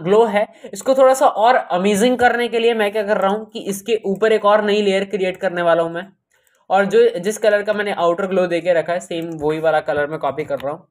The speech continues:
कंट्रोल सी से, राइट। और यहाँ पर आके मैंने ये सेम कलर यहाँ पे पिकअप किया और उसके बाद में सेम ब्रश के ऊपर जाना, हार्डनेस मेरी फुल लो कर रखी है मैंने। इसके अंदर से अब अपन फ्लो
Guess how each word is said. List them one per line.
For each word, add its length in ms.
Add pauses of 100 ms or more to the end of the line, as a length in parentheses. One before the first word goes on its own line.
कंट्रोल 360
सी 240
से, 160 (340)
राइट। 220 (440)
और 380 (400)
यहाँ 180
पर 140
आके 200
मैंने 280
ये 200
सेम 520
कलर 260
यहाँ 140
पे 80
पिकअप 340
किया 200 (760)
और 300
उसके 200
बाद 200
में 140 (720)
सेम 280
ब्रश 260
के 100
ऊपर 220
जाना, 240
हार्डनेस 420
मेरी 180
फुल 200
लो 240
कर 160
रखी 260
है 60
मैंने। 280 (100)
इसके 220
अंदर 160
से 140
अब 160
अपन 240
फ्लो 320